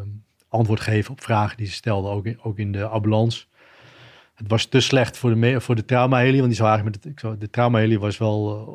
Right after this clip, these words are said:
eh, eh, die zou eigenlijk gaan vliegen, maar het was te mistig. Dus die zijn allemaal met, met, met voertuigen gekomen. Dus het traumaheli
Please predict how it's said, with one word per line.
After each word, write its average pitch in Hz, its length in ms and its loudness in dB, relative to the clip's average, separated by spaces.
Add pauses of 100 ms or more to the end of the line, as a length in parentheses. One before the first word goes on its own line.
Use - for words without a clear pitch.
eh, 110 500 -12
eh, 110 160 -12 (220)
die - 100 -20
zou 104 140 -8
eigenlijk 104 240 -4
gaan - 160 -6
vliegen, 104 300 0
maar 101 100 -4
het - 360 -16
was - 140 -10
te 117 120 -2
mistig. 107 460 -4 (720)
Dus - 80 -18
die 104 100 -2
zijn 101 120 -2
allemaal 101 180 -2
met, 101 180 -6
met, 101 260 -8
met 101 200 -12
voertuigen 113 540 -2
gekomen. 104 280 -6
Dus 98 120 -8
het - 120 -20
traumaheli 101 880 0